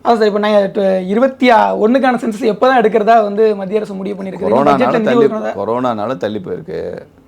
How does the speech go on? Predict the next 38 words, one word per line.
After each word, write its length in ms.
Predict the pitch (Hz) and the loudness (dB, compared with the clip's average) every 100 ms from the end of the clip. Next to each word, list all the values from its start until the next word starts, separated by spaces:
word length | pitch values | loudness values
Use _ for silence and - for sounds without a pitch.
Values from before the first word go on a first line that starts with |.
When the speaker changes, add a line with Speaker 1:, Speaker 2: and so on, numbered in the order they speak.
| - 90 | -14 -10
Speaker 2:
அதனால 300 | 92 135 160 120 | -6 -4 -2 -2
எப்ப 180 | - 143 | -2 -4
முடிவு 180 | 143 151 | -2 -4
எடுக்கிறாங்களோ 400 | 127 - 139 - | -4 -6 -4 -2
அதுக்கப்புறம் 420 | 139 143 131 156 | -2 -2 -4 -4
தான் 100 | 208 | -6
டீலிமிட்டேஷன். 600 | - - - - - - - 185 | -8 -10 -14 -16 -20 -20 -18 -8
Speaker 1:
உலகத்துல 380 | 196 226 208 240 196 | -2 -2 0 0 2
பல 100 | 208 226 | 0 2
நாடுகள் 300 | 226 220 233 | 2 2 0
கொரோனாவுக்கு 360 | 208 233 233 214 | 0 0 0 0
அப்புறமா 360 | 208 202 214 247 247 226 | 0 -4 -4 -2 -4 -6
சென்சஸ் 260 | 208 - | -10 -8
எடுத்து 220 | 202 226 202 | -8 -6 -4
முடிச்சிட்டாங்க. 440 | 262 - 240 196 - | -6 -2 -2 -2 -4
Speaker 2:
அவங்க 160 | - | -2
Speaker 1:
ஆனால் 100 | 247 214 | 0 0
இந்தியா 240 | - - | -2 -2
Speaker 2:
சென்சஸ்ல 180 | 147 127 | -2 -2
என்ன? 140 | 117 101 87 98 - _ _ _ _ _ _ _ _ _ | -4 -8 -12 -20 -20 _ _ _ _ _ _ _ _ _
Speaker 1:
புரியல 220 | - 190 170 | -10 -10 -10
சார். 140 | - - - | -18 -10 -6
Speaker 2:
அவங்களுடைய 360 | 139 143 127 117 | -2 -2 0 -2
மக்கள் 280 | 117 165 175 | -4 -4 0
தொகை 120 | 131 110 | 0 0
என்ன 120 | 117 | -2
சார்? 240 | - 82 - - - | -6 -8 -10 -14 0
Speaker 1:
ஒவ்வொரு 200 | 214 302 302 | 2 4 4
நாடுகளையும் 340 | 339 349 392 | 4 4 4
ஒவ்வொரு 140 | 262 247 | 4 2
விதமான 200 | 240 269 226 | 2 0 -2
மக்கள் 180 | 233 | -4
தொகை 140 | 214 190 | -4 -2
Speaker 2:
சார், 100 | 160 151 | -2 -2
Speaker 1:
இருக்குது. 140 | 190 | 0
Speaker 2:
பல 160 | 104 143 | 2 2
நாடுகள்ல 400 | 147 160 160 160 139 | 2 0 0 2 0
ஸ்டாக்னேஷன், 600 | - 139 143 139 113 101 | 0 -2 0 -2 -6 -10